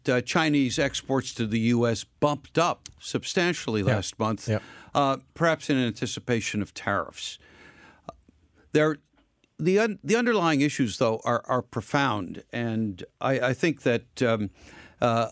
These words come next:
Speaker 1: we'd all do well to pay attention to them. Uh, I have in front of me here a bunch of paperwork. Um, one is a report from S and P on, uh, the indebtedness of the local government
Speaker 2: Yeah.
Speaker 1: financing vehicles.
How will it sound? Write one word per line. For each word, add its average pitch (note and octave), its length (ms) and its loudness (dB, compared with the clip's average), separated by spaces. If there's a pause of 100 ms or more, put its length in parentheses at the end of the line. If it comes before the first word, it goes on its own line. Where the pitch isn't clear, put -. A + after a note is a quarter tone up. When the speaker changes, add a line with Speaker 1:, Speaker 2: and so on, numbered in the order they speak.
Speaker 1:
we'd B2 180 2
all C3 140 4
do A#2 160 0
well A2 200 2
to G#2 80 -6
pay A#2 200 -2
attention A2 580 -2
to - 200 -4
them. F#2 400 -4
Uh, G#2 220 -2
I - 80 -4
have D3 120 0
in B2 80 -2
front C3+ 220 0
of A#2+ 60 0
me A#2 60 0
here A2+ 140 0
a G2+ 60 -2
bunch A2 260 -2
of - 120 -20
paperwork. C3 680 0 (540)
Um, B2+ 460 2
one D3+ 240 4
is C#3 160 0
a C3+ 40 0
report B2+ 560 0
from A2+ 360 2 (100)
S C3 240 -2
and A#2 180 -2
P A2+ 540 0 (480)
on, B2 580 4
uh, A2 480 2
the G#2+ 300 2
indebtedness A2 840 0
of G#2 220 0
the G#2+ 120 -4
local A#2+ 340 0
government G2+ 520 -2
Speaker 2:
Yeah. A2 120 0
Speaker 1:
financing B2+ 580 2
vehicles. G#2+ 720 0